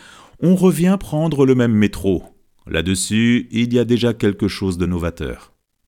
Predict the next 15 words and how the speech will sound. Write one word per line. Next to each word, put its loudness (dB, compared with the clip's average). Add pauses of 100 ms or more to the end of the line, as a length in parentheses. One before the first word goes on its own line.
Parfois, -8 (440)
on -2
pourrait -2
atteindre -2
son -4
but -2
par -2
un 0
coup -6
mal 2
visé. -4 (520)
C'est -12
un -8
principe -10
esthétique -8